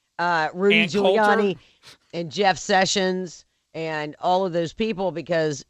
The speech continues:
Speaker 1: uh, his message was getting, you know, kinda screwed up. Look, Zig, here's the bottom line that you're missing.
Speaker 2: Please.
Speaker 1: I'm so tired. I'm just tired.
Speaker 2: Uh-huh.
Speaker 1: Okay? I don't have any fight left in me anymore.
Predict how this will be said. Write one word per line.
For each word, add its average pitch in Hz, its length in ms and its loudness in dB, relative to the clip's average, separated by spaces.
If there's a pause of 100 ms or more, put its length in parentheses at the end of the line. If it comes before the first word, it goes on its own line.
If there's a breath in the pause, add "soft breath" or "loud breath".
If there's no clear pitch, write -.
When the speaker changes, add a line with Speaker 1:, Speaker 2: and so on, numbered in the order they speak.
(120)
Speaker 1:
uh, 147 320 0
his 156 200 -8
message 170 360 -12
was 151 80 -16
getting, 143 320 -4 (340)
you 165 100 -6
know, 143 140 -4
kinda 170 280 -6
screwed 185 220 -2
up. 156 140 0 (180 loud breath)
Look, 220 300 0
Zig, 208 340 0
here's 262 300 0
the 247 80 -6
bottom 226 320 4
line 180 220 2
that 170 180 -4
you're 180 80 0
missing. 143 460 -4 (240)
Speaker 2:
Please. 120 420 -8 (1040)
Speaker 1:
I'm 254 560 2 (440)
so 165 420 -6
tired. 120 580 -6 (840)
I'm 143 120 -8
just 147 280 -12
tired. 117 600 -10 (160)
Speaker 2:
Uh-huh. 98 340 -18 (600)
Speaker 1:
Okay? 151 340 -4 (420 soft breath)
I 175 60 -2
don't 196 360 -2
have 180 280 -2
any 165 140 -8
fight - 400 -6
left 143 280 -4
in 127 100 -8
me 123 120 -8
anymore. 110 500 -12